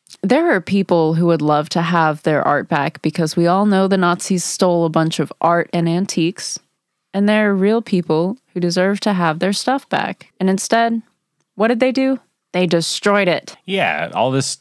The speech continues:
Speaker 2: stolen stuff that, I mean, you're, you're almost, you know, doing the Nazis a favor, Red Notice. <laughs>
Speaker 1: I mean, really, you, do you know what?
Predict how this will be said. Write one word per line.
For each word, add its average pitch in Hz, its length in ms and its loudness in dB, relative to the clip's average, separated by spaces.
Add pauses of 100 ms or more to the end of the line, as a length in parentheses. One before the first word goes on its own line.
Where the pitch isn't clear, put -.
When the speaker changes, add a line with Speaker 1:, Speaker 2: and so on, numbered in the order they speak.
Speaker 2:
stolen 139 460 0
stuff - 600 -2
that, 120 360 -4
I 127 60 -4
mean, 123 540 -2
you're, 123 220 0
you're 123 360 -2
almost, 131 380 0 (300)
you 131 100 0
know, 110 160 2
doing 120 320 2
the 117 60 0
Nazis 110 420 0
a 90 60 -2
favor, 80 480 -4 (160)
Red 85 240 -2
Notice. 85 500 -2 (500)
<laughs> - 440 -16
Speaker 1:
I 311 120 2
mean, 277 240 2
really, 247 440 0
you, 226 260 2 (160)
do 185 120 2
you 185 60 4
know 180 140 4
what? 170 320 0